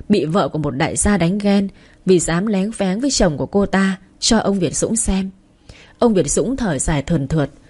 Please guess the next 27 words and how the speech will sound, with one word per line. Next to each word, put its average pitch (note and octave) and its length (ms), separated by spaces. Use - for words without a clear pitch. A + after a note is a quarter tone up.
Ông A#3 120
tiếp D4 180
tục - 200
ấn F#3 180
vào B3+ 100
một F3 200
bài D3 200
viết A#3+ 180
khác C4 260
rồi E3 200
nói: D3+ 360
"Thế C4 120
còn E3+ 220
con G3 160
bé E3+ 80
Á E3+ 140
hậu G#3+ 240
này D#3+ 120
thì D#3+ 120
sao?" F3 300
"Con A3+ 180
cao A3+ 180
một E3+ 180
mét A3 260
tám F3+ 200
mươi A3+ 100
lăm G#3 260